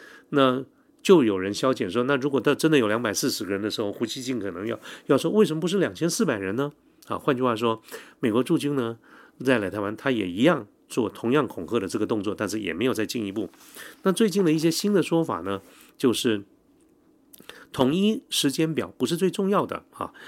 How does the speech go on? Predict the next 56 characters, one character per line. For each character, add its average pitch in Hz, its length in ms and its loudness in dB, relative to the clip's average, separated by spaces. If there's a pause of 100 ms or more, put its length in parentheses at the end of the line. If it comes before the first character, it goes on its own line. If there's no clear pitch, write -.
(180)
比 117 100 0
如 110 80 6
说 139 240 2 (340)
这 131 140 4
个、 98 500 -2 (460)
呃， - 80 -8
刚 131 160 2
才 123 80 2
有 113 80 4
讲 85 180 -2
过 90 160 -6
哈， 90 140 -4
中 117 220 -2
共， 110 280 -2
这 110 100 -6
个 104 160 0
中 120 200 -2
共 110 260 -2
目 123 100 0
前， 98 320 -4 (340)
呃， 98 200 -4 (260)
这， - 200 -6
这 - 200 0
些 131 160 4
日 127 120 2
子 92 120 -6
来 85 120 -4
不 - 120 -4
断 131 160 0
的 107 80 -2
出 123 220 -4
军， 123 260 -6 (300)
在 117 180 -2
这 110 140 -2
个， 98 240 -4 (260)
呃， 135 200 -6
这 127 160 -2
个 113 100 4
出 147 140 -4
动 135 160 2
军 135 200 0
机， 127 300 -2 (380)
在 107 220 0
我 92 120 -4
们 90 100 -6
西 131 200 -2
南 101 160 0
的 104 100 2
这 101 140 -2
个 98 100 -2
防 110 160 -4
空 127 100 0
识 143 140 0
别 117 160 2
区 143 160 -6
啦， 127 240 -2